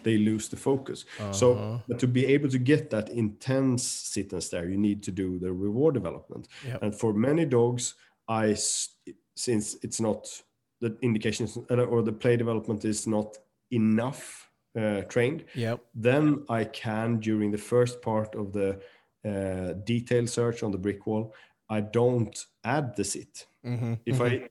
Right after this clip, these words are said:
Speaker 1: I add the sit and I see that the dog is backing out, then I take a step back and only re-, reward the reaction.
Speaker 2: Yep. Yeah. The emotional
Speaker 1: And
Speaker 2: response to the odor.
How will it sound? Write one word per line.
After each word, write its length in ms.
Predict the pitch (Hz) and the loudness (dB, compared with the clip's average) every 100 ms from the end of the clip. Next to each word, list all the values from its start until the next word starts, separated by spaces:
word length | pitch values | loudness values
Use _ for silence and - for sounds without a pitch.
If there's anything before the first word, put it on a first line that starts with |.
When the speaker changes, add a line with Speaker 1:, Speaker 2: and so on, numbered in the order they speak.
| _ - | _ -4
Speaker 1:
I 40 | 135 | -2
add 80 | 151 | 2
the 60 | 151 | 2
sit 240 | 147 139 | 2 2
and 80 | 127 | 2
I 60 | |
see 220 | 120 127 117 | 2 0 0
that 140 | 117 | 0
the 80 | 113 | 0
dog 240 | 107 104 | 0 0
is 140 | 104 107 | -2 -2
backing 460 | 104 92 117 107 | -4 -4 -4 -4
out, 320 | 101 117 123 - - _ - | -2 -4 -6 -16 -20 _ -2
then 120 | 113 | 0
I 120 | 107 | 0
take 260 | 107 117 - | 0 -2 -2
a 40 | |
step 240 | - 98 | -4 -4
back 200 | 98 98 | -4 -4
and 120 | 110 104 | -2 -2
only 160 | 101 98 95 | -2 -2 -4
re-, 160 | 92 - - | -4 -8 -10
reward 640 | 110 107 95 98 90 92 | -4 -2 0 -2 -4 -4
the 120 | 98 | -4
reaction. 560 | 95 95 101 - - - - | -2 -4 -8 -12 -14 -20 -6
Speaker 2:
Yep. 240 | 127 - _ _ _ | -6 -6 _ _ _
Yeah. 200 | 131 110 - | -2 -2 -2
The 100 | 123 | 2
emotional 380 | 117 117 104 | 4 4 4
Speaker 1:
And 60 | 107 | 2
Speaker 2:
response 340 | 107 - 110 - | 2 -2 -4 -4
to 80 | |
the 100 | 107 107 | -2 -2
odor. 240 | 101 | -2